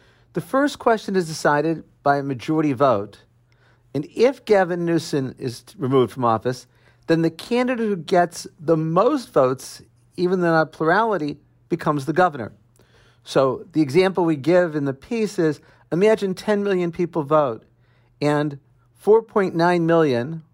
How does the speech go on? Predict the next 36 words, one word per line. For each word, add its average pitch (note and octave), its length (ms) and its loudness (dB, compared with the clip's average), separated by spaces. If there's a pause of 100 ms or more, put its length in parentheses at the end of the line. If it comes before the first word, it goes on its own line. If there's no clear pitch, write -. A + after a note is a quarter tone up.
or B2 100 -4
forty-nine F3 560 0
percent, D3 600 -2
want C#3+ 200 -4
Gavin D3 320 2
Newsom D3+ 300 -4
to C3+ 80 -4
be C3+ 80 -4
governor. B2+ 460 -2 (680)
He's C#3+ 220 -6
removed. F3 560 -2 (500)
But E3+ 140 0
then C#4 260 2
imagine A3 400 0
on F#3+ 140 -2
the E3 80 -4
second A#3+ 480 -2
vote A#2+ 400 -2 (320)
that D3 340 0
no G3 220 2
candidate F#3+ 500 -2
gets E3 180 -2
more E3 240 0
than, D#3+ 180 -4
say, D#3 420 0 (280)
eighteen F#3 600 -4
percent, E3 540 -4 (420)
which C#3+ 160 -4
is - 40 -12
what - 120 0
the D3+ 60 0
leading E3 280 0
candidate D3+ 360 -2
is C#3+ 60 -6
polling D3+ 380 0
now. F3+ 320 0